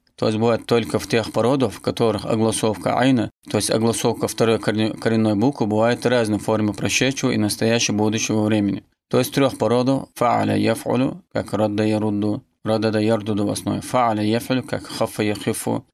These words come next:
хафафа яхфифу в основе. И фа'иля яф'алю, как адда я'адду, адида я'адду в основе. Значит, мудаф не бывает в глаголах остальных трех пород, в которых айн, то есть вторая коренная буква, огласована одной и той же огласовкой в форме прошедшего времени и в форме настоящего будущего времени.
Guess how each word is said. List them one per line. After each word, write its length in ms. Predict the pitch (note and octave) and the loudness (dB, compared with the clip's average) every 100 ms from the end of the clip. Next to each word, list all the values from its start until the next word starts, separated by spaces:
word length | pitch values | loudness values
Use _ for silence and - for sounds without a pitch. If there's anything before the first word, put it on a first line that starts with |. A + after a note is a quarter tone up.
| _ | _
хафафа 400 | - A2+ B2 - | -6 -4 -2 -2
яхфифу 640 | A#2 A2+ A2+ - B2+ - | 0 0 -4 -6 -6 -4
в 80 | G#2+ | -4
основе. 420 | G#2+ - G#2 G#2+ - _ _ _ - | -4 -4 -4 -4 -10 _ _ _ -4
И 80 | A#2+ | -4
фа'иля 540 | - C3+ C3+ C3 C3+ | 0 0 2 2 2
яф'алю, 600 | A#2 A2+ A2 A2 G#2 G#2 - | 2 0 0 -2 -2 -4 -6
как 240 | A2+ G2+ | -8 -6
адда 480 | - A2 A#2 A2+ A#2+ | -2 -2 0 0 0
я'адду, 560 | - A#2 A2+ G#2 G#2 - - | 0 0 0 -2 -4 -8 -6
адида 480 | A2+ A2 G#2+ A2+ C3+ | -4 -2 0 0 0
я'адду 540 | A#2 A#2 G#2 A2 A2 G#2 | 0 0 0 -2 -2 -2
в 60 | |
основе. 420 | A2 - G#2+ G#2 - _ _ _ _ _ _ | -4 -4 -4 -4 -10 _ _ _ _ _ _
Значит, 260 | A2+ A2+ - | -2 -2 0
мудаф 420 | A2 A2+ C#3+ C#3 | 0 2 2 0
не 140 | A2+ A#2 | 0 2
бывает 380 | C3 B2+ G#2+ | 2 2 0
в 60 | - | -2
глаголах 560 | G2+ G2+ G#2+ A#2+ C3+ G#2 | -2 0 0 0 0 -4
остальных 520 | A2+ - A2 A#2+ G#2 | -6 -2 0 0 0
трех 240 | G#2+ G2+ | -4 -2
пород, 380 | - G#2+ G2+ - - | -2 0 -2 -6 -20
в 100 | - | -6
которых 480 | - - A#2+ A#2 - | -6 0 0 0 0
айн, 300 | B2+ C3+ G#2 | 0 0 0
то 160 | A#2 | -4
есть 120 | G#2 | -4
вторая 400 | - - A2 G#2+ | -6 -2 0 2
коренная 480 | G2+ A2 G#2+ G#2+ G#2 | 0 -2 0 0 0
буква, 380 | G2 A#2+ C3 C#3 | 0 -2 -2 -4
огласована 800 | - G#2+ G#2 - A#2 A#2+ B2+ C3 | -2 -4 -4 -2 0 2 2 0
одной 320 | A2+ G2+ A2+ | 0 0 0
и 40 | G#2 | 0
той 240 | A2 A2+ | 0 0
же 120 | A2+ | 0
огласовкой 600 | A2+ A2+ A2+ A2+ G#2 - | 0 0 0 -2 -4 -6
в 40 | - | -4
форме 300 | G#2+ G2+ G2 | -2 -2 -4
прошедшего 580 | - G2 A#2+ A#2+ C3 | -4 0 0 0 0
времени 320 | B2 B2+ B2+ - | 2 2 2 0
и 60 | |
в 60 | - | -2
форме 300 | A2+ A2 A2+ | -2 0 0
настоящего 640 | G#2+ - A#2 G#2+ - G#2+ | -2 -2 -2 0 -2 -2
будущего 440 | G#2+ A2 G#2 A2 G#2 | -2 -2 -2 -2 0
времени. 400 | G#2+ G2 G2+ | 0 0 -4